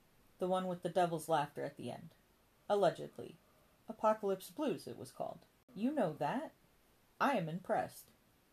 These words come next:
"I only found out today," said Johnny.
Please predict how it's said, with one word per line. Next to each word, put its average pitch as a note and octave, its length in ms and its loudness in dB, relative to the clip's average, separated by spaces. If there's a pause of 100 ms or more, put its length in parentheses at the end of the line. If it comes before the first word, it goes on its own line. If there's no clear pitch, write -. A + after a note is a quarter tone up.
(340)
"I F4 100 6
only B3 180 2
found D#3+ 300 0
out D3 220 4
today," C#3 360 -4 (200)
said D#3 180 -2
Johnny. D#3 360 -8